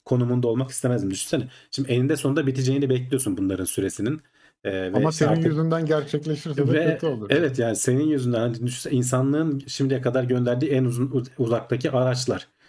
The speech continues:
Speaker 1: E, olabildiğince de çok veri almak istiyorsun. Güneş sisteminin dışına çıkan ilk araçlar bunlar. E, ve senin verdiğin aptal bir hare-, hata yüzünden, komut yüzünden alet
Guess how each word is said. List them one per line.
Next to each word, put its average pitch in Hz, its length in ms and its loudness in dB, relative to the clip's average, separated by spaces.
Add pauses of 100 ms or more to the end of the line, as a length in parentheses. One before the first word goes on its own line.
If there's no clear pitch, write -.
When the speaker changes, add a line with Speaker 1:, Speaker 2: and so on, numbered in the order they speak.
(300)
Speaker 1:
E, 104 220 0
olabildiğince 139 640 0
de 170 100 0
çok 143 220 -2
veri 127 180 2
almak 98 240 -2
istiyorsun. - 300 -4
Güneş 120 220 0
sisteminin 120 440 -2
dışına 120 260 -2
çıkan 127 300 -2
ilk 123 240 0
araçlar 92 440 -4
bunlar. 104 280 -6 (600)
E, 104 180 -2
ve 123 320 0
senin 131 380 0
verdiğin 123 300 0
aptal 120 420 -2
bir 120 160 -6
hare-, 113 260 -2
hata 117 360 -2
yüzünden, 92 380 -2
komut 110 360 -2
yüzünden 98 360 -2
alet 117 380 -2